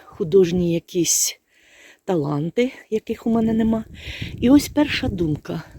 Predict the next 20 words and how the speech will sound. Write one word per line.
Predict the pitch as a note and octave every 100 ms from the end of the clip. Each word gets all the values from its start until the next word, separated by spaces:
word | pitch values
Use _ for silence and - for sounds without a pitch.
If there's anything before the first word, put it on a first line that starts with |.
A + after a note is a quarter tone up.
| -
"Та | A3+ A#3+
ні, | F#3+ C#3+ B2+ -
Віра, | F3 F3 D#3+ D3 - _ - - - -
та | -
вони | G3+ B3 C#4
тобі | A#3+ A#3
зовсім | A3+ A3+ - G#3
ляльки | F#3+ F3+ G#3+
не | G3
треба". | F#3+ E3 D3+ - D3+ _ _ - - - - - - -
Але | D4 E4+
я | D#4+
дивлюся | A#3 G#3+ G3 G3 G3 - A3
і | A3+
дивлюся, | A3 B3 F3+ F3+ F3+ - F3
в |
неї | F3+ F3+ F3
дуже | F3 F#3
грамотний | E3 F3+ F3+ - F3 E3+
менеджмент, | D#3+ D#3+ E3+ E3 F3 E3+ D#3+ F3 E3+